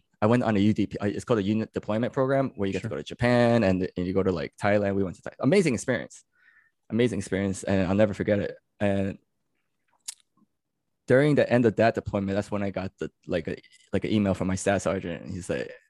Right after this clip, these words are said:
Speaker 1: "Hey, you wanna go to Iraq?" Hell yeah. <laughs> You know, I'm like, that's, you know, 'cause he,
Speaker 2: It's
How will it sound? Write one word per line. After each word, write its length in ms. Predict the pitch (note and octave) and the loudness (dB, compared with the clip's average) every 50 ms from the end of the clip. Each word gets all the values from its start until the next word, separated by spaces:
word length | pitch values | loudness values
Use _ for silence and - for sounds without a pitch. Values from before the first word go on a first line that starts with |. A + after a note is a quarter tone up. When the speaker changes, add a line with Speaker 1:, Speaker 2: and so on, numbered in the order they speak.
| _ _ _ _ | _ _ _ _
Speaker 1:
"Hey, 140 | - G#2+ G2 | -4 -2 -2
you 60 | G2+ | -2
wanna 120 | G2 F#2+ | -2 0
go 120 | G2 G2 F#2+ | 0 0 0
to 80 | G2+ | 0
Iraq?" 360 | F#2 G2 F#2 G#2 A2+ A2 - - _ _ _ _ _ _ _ _ _ | 0 2 2 2 2 2 -2 -10 _ _ _ _ _ _ _ _ _
Hell 280 | - F#2+ G#2+ A2 A#2 A#2 | -10 -2 2 4 4 6
yeah. 180 | C3+ D#3 C3 - - - | 6 6 4 4 4 2
<laughs> 100 | - F3+ | 4 4
You 140 | D3+ C3 C#3 | 6 6 8
know, 120 | C3+ C#3 D3 C#3 | 8 8 8 8
I'm 60 | B2+ | 6
like, 180 | A2+ G#2+ G#2+ - - - - _ _ _ _ _ _ _ _ _ | 4 2 2 -2 -6 -16 -20 _ _ _ _ _ _ _ _ _
that's, 300 | _ C#3 C#3 B2+ - - - _ _ _ _ | _ 2 2 2 0 -2 -12 _ _ _ _
you 100 | - A#2+ | -6 -4
know, 260 | A2 G#2 G2 F#2+ G2 - _ _ _ _ _ _ _ _ | -2 -2 -2 -4 -6 -10 _ _ _ _ _ _ _ _
'cause 140 | - - F#2 | -14 -14 -12
he, 80 | G#2+ | -12
Speaker 2:
It's 260 | - - - - - | -14 -14 -14 -14 -14